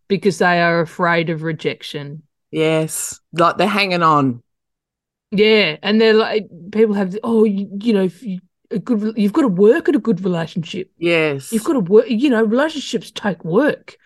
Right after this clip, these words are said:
Speaker 2: Yeah.
Speaker 1: But only, yes, which is true, but also
Speaker 2: Yeah.
Speaker 1: it's gotta be good to begin with.
Speaker 2: See, this is the hard bit, Jezza, isn't it? 'Cause you've got, the, if you're anything like me, and I imagine you would have been the same, you've got competing things in your head.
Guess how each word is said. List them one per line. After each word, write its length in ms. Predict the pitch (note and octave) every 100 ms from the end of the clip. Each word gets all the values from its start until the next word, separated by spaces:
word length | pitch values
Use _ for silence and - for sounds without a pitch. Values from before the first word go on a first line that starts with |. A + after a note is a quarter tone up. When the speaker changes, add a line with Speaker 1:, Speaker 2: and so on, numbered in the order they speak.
| _
Speaker 2:
Yeah. 420 | D#3 E3 D3+ C#3+ C3+ _ _ -
Speaker 1:
But 100 | A#3
only, 380 | C#4+ B3+ F#3 F3 G3 _ _ _
yes, 340 | C4 D#4 G3 -
which 160 | A#3+
is 140 | B3+ -
true, 400 | D4+ G#3+ D3+ G#3
but 240 | A3 G#3+
also 240 | A#3+ A3
Speaker 2:
Yeah. 80 | G3
Speaker 1:
it's 80 | -
gotta 120 | A#3+
be 120 | E3+
good 260 | C#3+ - F3
to 60 | D3+
begin 400 | D#3 - E3+ D3+
with. 480 | B2+ G#3+ _ - _ _ _ _ -
Speaker 2:
See, 200 | G#3 G3
this 340 | E3+ A#3+ -
is 140 | G#3+
the 140 | G3+ F3
hard 340 | E3+ D3+ D3+
bit, 160 | D3 B2+
Jezza, 360 | C#3+ C3+ C3+
isn't 200 | C3+ C3+
it? 160 | C3+ -
'Cause 160 | D#3 D#3
you've 160 | D3+
got, 280 | - D#3+ -
the, 100 | D#3
if 120 | D3+
you're 120 | E3+
anything 260 | F3 G3 F3+
like 200 | C#3+ B2
me, 440 | C#3 C3 G#2+ C3 - _ _ _ _ -
and 120 | C#3+
I 100 | D3
imagine 400 | D#3 E3+ E3+ D3+
you 140 | C#3+
would 100 | C3+
have 60 | C3+
been 160 | C#3
the 80 | C3+
same, 380 | C3+ C#3 C3+ C3+
you've 140 | G3+ G#3
got 260 | D4 -
competing 580 | - G3 F3+ A3 A#3 A3+
things 300 | A3 G#3 F#3
in 140 | F3 D#3+
your 100 | D3+
head. 320 | G#3+ C#4